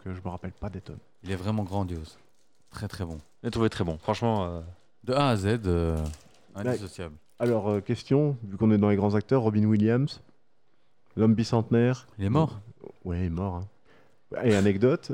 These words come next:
Speaker 1: sa fille s'appelle Zelda parce qu'il adorait le jeu vidéo.
Speaker 2: Ouais, ouais.
Speaker 3: Bah, tu sais pourquoi Nicolas Cage a pris le nom de Cage ?
Speaker 1: Non, non, pas Johnny Cage dans
Speaker 3: Parce qu'il est
Speaker 1: Mortal Kombat, hein.
Speaker 3: Non, Luke Cage. Il était fan de Luke Cage.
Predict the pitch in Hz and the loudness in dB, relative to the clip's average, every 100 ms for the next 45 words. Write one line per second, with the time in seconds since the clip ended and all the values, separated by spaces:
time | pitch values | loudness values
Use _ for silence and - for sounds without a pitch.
0 | - - 98 165 160 117 101 98 131 139 | -10 -4 -2 -2 -2 -2 -2 0 0 2
1 | 135 151 123 98 90 104 120 123 127 113 | 0 -2 -6 -6 -2 0 0 0 -2 -2
2 | 104 - _ - 127 110 151 _ _ _ | -6 -10 _ -10 -6 -6 -8 _ _ _
3 | _ - 55 78 92 98 95 98 95 90 | _ -12 -12 -8 -6 -2 0 2 2 2
4 | 92 87 113 113 92 - 95 104 101 82 | 2 4 4 4 2 2 2 2 2 2
5 | 135 151 - - - _ _ _ 110 113 | 2 2 0 -14 -20 _ _ _ -2 -2
6 | - 82 _ - 95 90 87 - 101 101 | -2 -10 _ -2 2 2 0 0 -2 0
7 | 92 92 - 104 90 95 90 87 87 87 | -2 -2 -2 -2 0 0 0 0 -2 -4
8 | 90 87 90 98 90 - - - - - | -4 -4 -2 2 2 0 -12 -20 -20 -8
9 | 98 - 90 101 113 165 156 - 98 90 | -6 -2 -2 0 0 2 0 -2 0 0
10 | 76 - 113 - 92 80 - - 98 92 | -2 0 0 2 2 2 -2 -2 0 2
11 | - 131 120 98 110 90 107 - | 0 2 2 2 2 -2 -2 -4